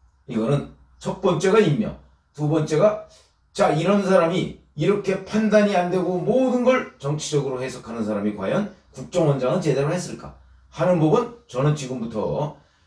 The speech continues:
후임 국정원장, 그러니까 윤석열 정부의 국정원장, 국정원이 자, 혹시 이 과정에서 박지원 전 국정원장이 위법한 행동을 한 것은 없는가 하는 부분을 규명을 해야 된다고 저는 생각을 하고요. 그 다음에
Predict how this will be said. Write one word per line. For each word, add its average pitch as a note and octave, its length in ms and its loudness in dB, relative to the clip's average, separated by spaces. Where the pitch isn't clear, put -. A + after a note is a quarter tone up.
후임 G#3 400 4
국정원장, C#3+ 580 0
그러니까 C#3+ 260 0
윤석열 G3 580 2
정부의 F3+ 400 -2
국정원장, C3+ 680 -4
국정원이 C3+ 640 -2
자, - 180 2
혹시 G3 540 -4
이 F#3 140 -2
과정에서 B2 720 -2
박지원 F#3 480 2
전 E3+ 200 -2
국정원장이 B2+ 800 -4
위법한 G3 680 2
행동을 D#3+ 400 -2
한 D3 80 -4
것은 D3 200 -2
없는가 B2 340 -2
하는 D#3 280 2
부분을 D3 500 0
규명을 D#3 420 2
해야 E3+ 160 2
된다고 C3+ 320 0
저는 G#2+ 160 -4
생각을 A2 360 -6
하고요. - 600 -2
그 E3 80 -2
다음에 G#3 400 2